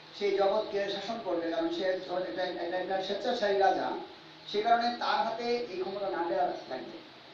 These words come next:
সে কারণে একজন ক্ষত্রিয় হিসেবে তোমার কাজ হচ্ছে ধর্মযুদ্ধ করা। অর্জুন এই জিনিসটা বোঝাচ্ছেন না কৃষ্ণকে, ওর-, মানে কৃষ্ণ অর্জুনকে এই জিনিসটা বোঝাচ্ছেন যে তোমার কাজ হচ্ছে ধর্মযুদ্ধ করা, তোমার, তোমার, তুমি শিখেছো এই জিনিসটা, এই জন্য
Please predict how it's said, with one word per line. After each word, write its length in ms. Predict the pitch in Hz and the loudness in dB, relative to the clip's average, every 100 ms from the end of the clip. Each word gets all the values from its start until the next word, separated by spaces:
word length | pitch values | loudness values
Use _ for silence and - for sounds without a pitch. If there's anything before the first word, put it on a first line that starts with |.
| 180 165 | -14 -8
সে 120 | 190 | 0
কারণে 220 | 208 214 214 | 4 6 4
একজন 180 | 202 196 | 0 -2
ক্ষত্রিয় 360 | 214 214 254 | -2 -2 -4
হিসেবে 260 | 247 226 208 | -6 -2 -2
তোমার 180 | 202 196 | -2 -4
কাজ 200 | 196 185 | -2 -2
হচ্ছে 180 | 190 190 | -2 -4
ধর্মযুদ্ধ 460 | 185 175 175 - 156 | 0 2 0 -2 -4
করা। 360 | 147 - - - - - - | -4 -2 -2 -4 -10 -16 -4
অর্জুন 240 | 170 175 | 0 2
এই 100 | 175 | 4
জিনিসটা 260 | - 170 - | 2 2 -2
বোঝাচ্ছেন 400 | 139 131 131 - | -4 -4 -4 -4
না 100 | - - - - - - - - - - | -4 -6 -12 -18 -20 -20 -20 -20 -20 -8
কৃষ্ণকে, 440 | 165 165 180 175 | -6 -4 0 0
ওর-, 360 | 170 170 165 143 | 0 0 -2 -4
মানে 160 | 139 - - - | -6 -6 -10 -8
কৃষ্ণ 280 | 175 - 214 | -8 -2 2
অর্জুনকে 500 | 220 165 165 165 165 | 2 2 0 0 2
এই 60 | |
জিনিসটা 260 | 151 160 - | 2 0 -2
বোঝাচ্ছেন 440 | - - - - - - - - - - - - - - - | -2 -4 -4 -8 -8 -10 -14 -20 -20 -20 -20 -20 -20 -18 -10
যে 60 | - | -2
তোমার 240 | 202 214 | 2 2
কাজ 180 | 196 - | 2 0
হচ্ছে 160 | - | 0
ধর্মযুদ্ধ 420 | 175 320 330 - - - | -2 -2 0 -2 -4 -6
করা, 140 | - - - - - - - | -8 -10 -12 -18 -20 -16 -6
তোমার, 200 | - - | -2 -2
তোমার, 260 | - - - - | -2 -4 -4 -4
তুমি 120 | - | -2
শিখেছো 420 | - 240 240 - | -2 -4 -4 0
এই 140 | 330 | 0
জিনিসটা, 340 | 135 131 - 127 | 0 -6 -8 -8
এই 60 | |
জন্য 140 | 127 | -8